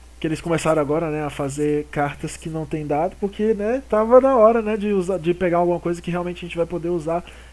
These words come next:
de cara, e é legal você botar no teu deck uma carta full art diferente e tal, é, é, ao invés de só ser personagem e, e você precisar ter o dado, e você,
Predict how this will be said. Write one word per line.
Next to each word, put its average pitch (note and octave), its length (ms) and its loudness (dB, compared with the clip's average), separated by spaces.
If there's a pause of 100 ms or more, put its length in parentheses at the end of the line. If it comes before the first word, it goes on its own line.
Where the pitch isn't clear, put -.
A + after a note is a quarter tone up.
de D#3+ 100 -2
cara, F3 400 2
e C#3+ 140 0
é D#3 60 0
legal F3 320 0
você D#3+ 240 -8
botar D3+ 240 -6
no D3 60 -12
teu D3+ 120 -4
deck C#3+ 240 -6
uma C#3+ 100 -8
carta C#3+ 240 -8
full C#3 280 -8
art D3 260 -6
diferente C#3 720 -8
e - 40 -18
tal, D#3 260 -8 (540)
é, C#3 500 -4 (760)
é, C3+ 220 -2
ao C3+ 60 -2
invés C#3+ 220 0
de C#3+ 100 -4
só D3+ 280 0
ser C#3+ 200 -8
personagem C3+ 760 -6
e, B2+ 560 -6
e B2+ 40 -6
você C3 260 -8
precisar C#3 520 -4
ter - 120 -8
o C#3 40 -4
dado, B2+ 540 -6
e - 20 -12
você, B2+ 520 -8